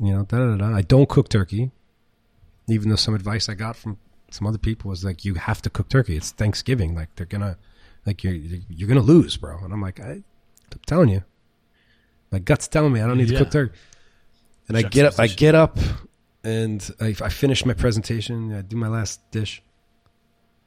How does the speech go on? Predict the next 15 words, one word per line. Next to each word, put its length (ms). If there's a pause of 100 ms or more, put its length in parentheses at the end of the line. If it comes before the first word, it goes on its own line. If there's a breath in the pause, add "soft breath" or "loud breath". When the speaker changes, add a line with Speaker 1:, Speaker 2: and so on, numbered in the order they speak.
(320)
Speaker 1:
and, 320
you 60
know, 80
the 160 (180)
dude, 160
the 80
judges 380
are 60
Bobby 400
Flay, 300
Michael 300
Simon, 640 (120)
uh, 160
Morimoto, 1000 (520)
um, 640